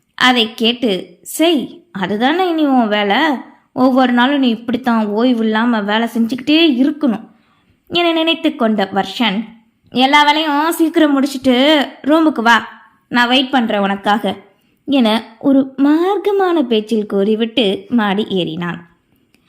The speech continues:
அவளும் அனைத்து பாத்திரங்களையும் எடுத்துக்கொண்டு போட்டு கழுவி அவர்கள் கூறிய வேலையை செய்து முடித்தாள்.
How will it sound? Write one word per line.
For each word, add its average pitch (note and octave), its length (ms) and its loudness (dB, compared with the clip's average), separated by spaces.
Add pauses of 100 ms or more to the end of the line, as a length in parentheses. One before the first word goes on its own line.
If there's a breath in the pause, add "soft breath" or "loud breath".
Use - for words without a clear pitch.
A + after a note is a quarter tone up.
(140)
அவளும் E4+ 480 0
அனைத்து D#4+ 360 -2
பாத்திரங்களையும் A3+ 680 0
எடுத்துக்கொண்டு G3+ 560 -2
போட்டு A3+ 340 -4
கழுவி G#3+ 680 -2
அவர்கள் C4+ 460 0
கூறிய D4+ 380 2
வேலையை G3 380 -2
செய்து G3+ 320 -4
முடித்தாள். F3 540 -4